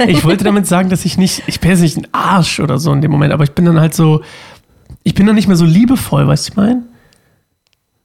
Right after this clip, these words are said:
Speaker 2: Sag ich, „Okay, los. Ja, nee, jetzt haben wir jetzt keine Zeit mehr.
Speaker 1: Ja,
Speaker 2: Nee,
Speaker 1: so kurz
Speaker 2: los geht's.
Speaker 1: angebunden.
Speaker 2: Okay, komm, los, hopp.“
Speaker 1: Mhm.
Speaker 2: Weißt du, mein? Und das merke ich total. Es gibt diesen Moment, oh, der irgendwann Viertel vor neun, bap, switch ist um und ich denk so, „Okay, wir müssen jetzt, wir müssen jetzt los.“ In dieser
Speaker 1: Aber es sagt doch keiner, dass wir müssen. Warum bist du da so ge-,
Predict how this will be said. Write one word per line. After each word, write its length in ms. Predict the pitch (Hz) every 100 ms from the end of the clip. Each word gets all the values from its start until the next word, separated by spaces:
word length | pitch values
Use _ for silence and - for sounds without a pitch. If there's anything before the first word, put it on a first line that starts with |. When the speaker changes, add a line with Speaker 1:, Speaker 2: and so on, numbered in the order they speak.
| _ _
Speaker 2:
Sag 160 | - 151
ich, 140 | 160 _ -
„Okay, 200 | 214 170
los. 300 | 151 147 - - _ - - - -
Ja, 100 | 196 196
nee, 80 | 214
jetzt 120 | 196
haben 80 | 190
wir 40 |
jetzt 100 | 180
keine 140 | - 151
Zeit 220 | - 139
mehr. 140 | 151 156
Speaker 1:
Ja, 120 | 175
Speaker 2:
Nee, 60 | 202
Speaker 1:
so 80 | 170
kurz 220 | 185 170
Speaker 2:
los 80 | 156
geht's. 200 | 147 -
Speaker 1:
angebunden. 180 | 165 185
Speaker 2:
Okay, 260 | 185 170 -
komm, 200 | 202 202 190
los, 180 | 202 -
hopp.“ 180 | 196 - - - - - _ -
Speaker 1:
Mhm. 300 | 190 180 190
Speaker 2:
Weißt 160 | 185 -
du, 40 |
mein? 160 | 277 277 - -
Und 120 | 185
das 100 | 190
merke 200 | 226 254
ich 40 | 240
total. 400 | 208 202 277 294 - -
Es 120 | 170
gibt 160 | - 240
diesen 160 | - 202
Moment, 400 | 160 180 277 - _ _ - _ -
oh, 140 | - -
der 260 | 170 196 -
irgendwann 300 | 247 240 214
Viertel 240 | - 247
vor 140 | 233 208
neun, 160 | 226 -
bap, 240 | - -
switch 340 | - 262 247
ist 100 | 233 240
um 80 |
und 60 | 214
ich 60 | 208
denk 160 | 214
so, 140 | 196 -
„Okay, 180 | 175 151
wir 60 | 156
müssen 300 | 175 - 160
jetzt, 160 | -
wir 80 | 165
müssen 400 | 156 190 240 220
jetzt 180 | 190 175
los.“ 160 | 151 156
In 60 |
dieser 120 | 151 147
Speaker 1:
Aber 80 |
es 100 | 233
sagt 240 | 190 - -
doch 140 | 185
keiner, 240 | - 220 185
dass 140 | 185
wir 80 | 180
müssen. 240 | 175 -
Warum 120 | 180
bist 120 | 185 240
du 40 |
da 80 | 208
so 100 | 202
ge-, 180 | 196